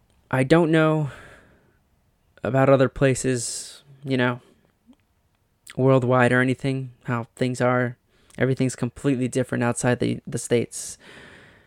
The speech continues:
Like, I go into Mexico and stuff, and they have a whole different definition of their own responsibility, basically, because at that point, everybody is looking out straight up for themselves,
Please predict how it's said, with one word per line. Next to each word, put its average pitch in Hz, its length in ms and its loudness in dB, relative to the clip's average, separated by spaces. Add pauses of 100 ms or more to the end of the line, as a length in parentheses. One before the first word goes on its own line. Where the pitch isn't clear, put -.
(160)
Like, 135 240 -2 (480)
I 151 60 0
go 131 140 -2
into 131 160 -4
Mexico 131 440 -2
and 127 120 -4
stuff, - 640 -2 (180)
and 131 200 -2
they 127 100 8
have 131 160 4
a 120 60 4
whole 143 600 2
different 120 320 0
definition 120 480 0
of 120 140 0
their 120 120 2
own 120 140 0
responsibility, 117 720 -4
basically, 110 520 -8
because 127 500 -4
at - 220 -6
that 151 220 0
point, - 240 -6
everybody 127 600 -2
is 151 320 4
looking 127 300 -2
out 127 120 -4
straight 127 220 -2
up 123 100 -4
for 131 120 -2
themselves, 123 680 -4